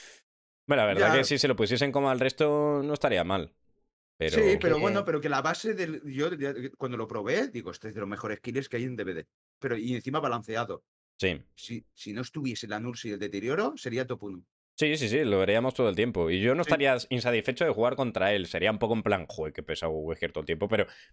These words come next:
Speaker 1: no sería
Speaker 2: Mm.
Speaker 1: en plan, "Está roto", ¿sabes? Como le pasa a la Nurse y al Blight.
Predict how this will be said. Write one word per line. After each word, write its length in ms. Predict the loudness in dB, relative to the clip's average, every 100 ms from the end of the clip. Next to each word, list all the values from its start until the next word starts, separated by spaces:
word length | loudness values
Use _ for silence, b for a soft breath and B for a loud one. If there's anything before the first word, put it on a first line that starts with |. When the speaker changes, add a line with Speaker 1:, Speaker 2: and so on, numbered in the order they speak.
| _
Speaker 1:
no 160 | -2 0
sería 260 | 2 2 2
Speaker 2:
Mm. 40 |
Speaker 1:
en 40 | 2
plan, 300 | 2 2 -2
"Está 220 | 0 2
roto", 400 | 2 0 -2 -6 _ _ _ _
¿sabes? 300 | 0 2 4
Como 240 | 2 0 2
le 140 | 2
pasa 320 | 2 2 2
a 40 | 4
la 120 | 2
Nurse 220 | 2 2
y 40 |
al 80 | 2
Blight. 320 | 4 0 -2